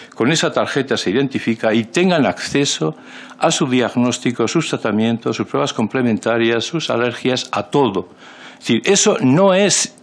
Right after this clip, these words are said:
imposible de hacer, es querer hacerlo.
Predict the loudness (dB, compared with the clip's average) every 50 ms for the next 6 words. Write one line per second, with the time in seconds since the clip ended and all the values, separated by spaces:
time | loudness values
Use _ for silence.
0 | -12 -4 0 2 2 2 2 2 0 0 0 2 2 2 4 4 4 2 2 2
1 | 0 -2 -2 -2 -4 -4 -4 -8 -16 -20 -20 -20 -20 -20 -20 -20 -20 -8 -2 2
2 | 2 4 2 2 -2 -4 -2 0 2 2 2 2 0 0 0 0 0 0 0 0
3 | 0 0 -2 -4 -4